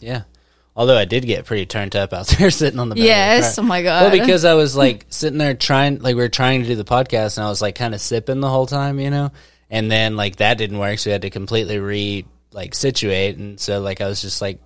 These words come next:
Speaker 1: s-, gradually, like, drinking a little bit here and there. And then by the time we started, I was already pretty drunk. You know?
Speaker 2: <laughs>
Speaker 1: And then, yeah, so it was just, like, a complete shit show, man. Yeah.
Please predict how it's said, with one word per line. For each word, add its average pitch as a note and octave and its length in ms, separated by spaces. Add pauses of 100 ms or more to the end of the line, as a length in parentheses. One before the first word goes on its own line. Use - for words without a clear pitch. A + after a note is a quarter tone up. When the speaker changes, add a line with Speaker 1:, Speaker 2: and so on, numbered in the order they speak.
(100)
Speaker 1:
s-, - 280
gradually, G#2+ 600
like, G2 220
drinking G#2 380
a G2+ 60
little G2+ 220
bit G2+ 220
here G#2+ 180
and G2 140
there. G2+ 200
And G2+ 160
then F#2+ 220 (400)
by C#3 80
the C#3 100
time F3+ 100
we D#3 60
started, C#3+ 400
I A2+ 60
was G#2+ 140
already B2 180
pretty A#2 220
drunk. G#2+ 380 (140)
You C#4 120
know? C#4 680
Speaker 2:
<laughs> - 40
Speaker 1:
And G#3+ 100
then, G#3 540 (280)
yeah, F#2 200
so F#2+ 180
it G2 40
was G#2+ 160
just, A#2+ 200
like, F2 140
a F2+ 80
complete F2+ 380
shit - 200
show, - 200
man. B1 280 (340)
Yeah. C2+ 240